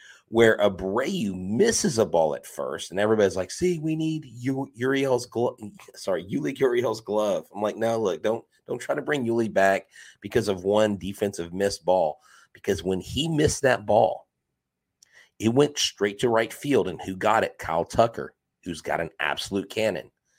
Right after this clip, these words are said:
throws the runner out at third base. That's the kind of defense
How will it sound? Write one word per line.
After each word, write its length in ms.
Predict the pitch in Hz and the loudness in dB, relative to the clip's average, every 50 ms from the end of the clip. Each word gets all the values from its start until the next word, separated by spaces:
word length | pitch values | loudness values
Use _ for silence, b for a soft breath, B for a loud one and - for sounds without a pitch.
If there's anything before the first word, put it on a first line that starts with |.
| _ _ _ _ _ _ _ _ _ | _ _ _ _ _ _ _ _ _
throws 640 | - - - 82 80 85 87 90 90 90 90 87 90 | -20 -16 -14 -6 -2 2 4 4 4 4 2 0 0
the 120 | 98 98 | 0 0
runner 400 | 85 80 85 78 82 82 78 - - | 0 0 -4 -4 -4 -6 -8 -8 -6
out 200 | 76 71 69 71 | -4 -4 -4 -4
at 100 | - - | -8 -12
third 260 | - - 67 65 67 | -12 -12 -12 -12 -12
base. 440 | - 76 69 60 - - - - _ _ _ _ _ _ _ _ _ _ _ _ | -10 -10 -10 -10 -12 -14 -18 -18 _ _ _ _ _ _ _ _ _ _ _ _
That's 540 | 98 98 92 82 78 95 85 98 123 - - | -12 -12 -10 -4 -2 2 2 2 2 0 -4
the 100 | - 151 | -6 -6
kind 320 | - - - 107 101 95 92 | -6 -2 -2 0 0 0 0
of 160 | 82 80 80 | -2 -4 -6
defense 800 | - 92 101 107 - - - 78 76 71 - - - - - | -8 -6 -6 -6 -6 -6 -6 -4 -4 -6 -8 -10 -12 -12 -12